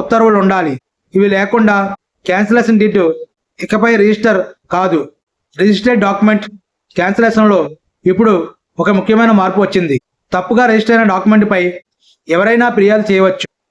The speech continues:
రిజిస్టర్కి ఇచ్చే ఫిర్యాదుకు ఎటువంటి ఫీజు లేదు. ఫిర్యాదు వచ్చిన పదిహేను రోజుల్లో పరిశీలన జరుగుతుంది. తప్పు నిజమైతే నోటీసులు, విచారణ, కలెక్టర్ ఆధ్వర్యంలో కమిటీ, చివరికి డాక్యుమెంట్ రద్దు కూడా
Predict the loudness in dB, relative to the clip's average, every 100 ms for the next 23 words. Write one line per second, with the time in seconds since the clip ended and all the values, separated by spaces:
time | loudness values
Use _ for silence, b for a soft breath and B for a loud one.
0 | _ 0 0 2 0 0 0 0 0 0
1 | -2 -10 _ _ _ -4 0 2 2 2
2 | 0 -2 -4 _ _ _ _ -4 0 2
3 | 2 2 2 2 2 0 -2 -4 -12 _
4 | _ -2 0 2 2 2 0 0 0 2
5 | 2 2 2 2 0 -4 -16 _ _ _
6 | -4 -2 0 2 2 2 2 0 0 -4
7 | _ _ -6 -4 0 0 2 2 2 2
8 | 0 -2 -6 _ _ _ -4 0 0 0
9 | 2 2 0 -4 _ _ -8 -4 -2 0
10 | 2 0 -2 -6 _ -6 -4 -2 0 2
11 | 2 2 2 2 0 -2 0 0 0 -4
12 | _ _ _ 0 0 0 0 0 0 2
13 | 2 0 0 0 0